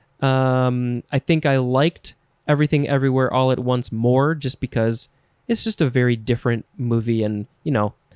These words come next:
I just enjoyed it more as a film. But if you're looking for some, some fun,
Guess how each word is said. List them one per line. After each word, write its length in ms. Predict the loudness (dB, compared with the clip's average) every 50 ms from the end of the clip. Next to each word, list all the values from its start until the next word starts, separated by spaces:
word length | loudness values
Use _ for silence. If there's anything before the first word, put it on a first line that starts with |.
| _ _ _
I 120 | -4 -2
just 200 | 0 -2 0 0
enjoyed 420 | 2 0 2 2 2 2 2 2 0
it 100 | -2 -2
more 380 | -2 -2 -2 0 -2 -2 -4 -8 _ _ _ _ -2
as 120 | 0 0
a 60 | -2
film. 400 | -2 0 0 0 0 -2 -6 -10 -14 _ _ -20 -20 -20 _
But 380 | -8 -2 0 0 0 -2 -6 -14 _ _ _ _ _ _ _ _ _ _ _ _ _ _ _ _ _ _ _ _ -2
if 140 | 0 2 4
you're 140 | 4 4
looking 240 | 4 2 2 0 -2
for 140 | -2 -4 -4
some, 320 | -4 -4 -6 -6 -8 -10 -14 -18 -20 -20 _ _
some 240 | -10 -8 -6 -6 -8
fun, 520 | -8 -12 -4 0 2 2 2 2 0 -4